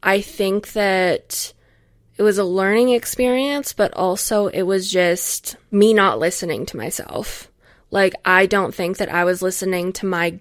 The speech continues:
gut when deciding to go there, because, like, I have, I've never been in the same life stage as many people my age. Like, I had to grow up quick.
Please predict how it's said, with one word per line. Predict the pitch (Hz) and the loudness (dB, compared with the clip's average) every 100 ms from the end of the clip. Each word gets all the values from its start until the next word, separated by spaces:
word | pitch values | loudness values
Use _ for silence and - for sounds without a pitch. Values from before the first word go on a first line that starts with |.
| - | -4
gut | 165 139 214 277 - - - - _ - | -2 2 0 -2 -6 -14 -12 -12 _ -2
when | 196 196 185 185 185 190 - - - - _ _ 185 | 2 2 2 0 -2 -6 -10 -20 -20 -20 _ _ -6
deciding | 190 - 160 170 190 185 | -2 0 2 2 2 0
to | 165 | 0
go | 131 127 | -2 0
there, | 180 208 247 285 | 4 4 4 0
because, | 233 - 226 214 | -4 -4 -4 0
like, | 202 - - - | 0 -2 -16 -8
I | 196 196 202 247 285 - - | -4 -2 0 0 -2 -4 -4
have, | 208 202 185 _ - | -2 -2 -6 _ -2
I've | 196 196 | -2 0
never | 196 185 190 202 | 2 2 2 0
been | 196 180 180 185 196 233 - _ _ | 2 2 2 2 0 -2 -6 _ _
in | 202 | 0
the | 190 | 0
same | - 180 175 | 0 -2 -2
life | 175 175 - | -4 -4 -6
stage | - 185 180 185 196 196 - - - | -4 -2 0 2 0 0 -4 -6 -2
as | 180 185 185 | 0 0 0
many | 180 175 | -2 -2
people | 180 190 190 | -4 -4 -4
my | 175 170 | -4 -6
age. | - 101 170 208 | -6 -4 -2 -2
Like, | 202 190 | -4 -2
I | 175 | -2
had | 180 | -2
to | 185 | -4
grow | 160 170 170 | 0 2 0
up | - | -2
quick. | - 175 170 170 | -6 -2 -2 -2